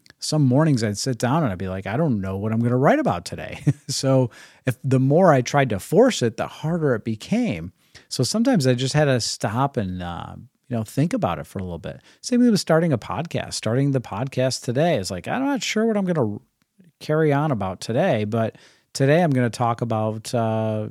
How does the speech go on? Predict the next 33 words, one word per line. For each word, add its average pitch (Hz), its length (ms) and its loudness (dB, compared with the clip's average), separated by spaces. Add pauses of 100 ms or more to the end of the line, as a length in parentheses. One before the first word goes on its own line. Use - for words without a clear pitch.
you 131 80 -4
know, 107 320 -2
the 117 140 -2
very 127 260 4
thing 131 200 2
that 131 80 2
I'm 131 100 0
struggling 175 420 0
with, 95 280 -4
which 120 200 -2
is 123 240 0 (300)
<laughs> - 180 -6
what 156 220 4
we 156 100 2
need 151 160 2
some 139 160 0
content 139 520 -2
here," - 260 -10 (300)
right? 139 240 0
So 127 340 0 (320)
instead 147 380 2
of, 131 260 2
uh, 120 180 0
you 101 140 -2
know, 120 100 2
like, 104 180 -2
forcing 131 680 4
it, 110 340 0
and, 110 220 0
uh, 107 360 -8
you 120 60 -4
know, 113 100 -2
I've, 113 180 -2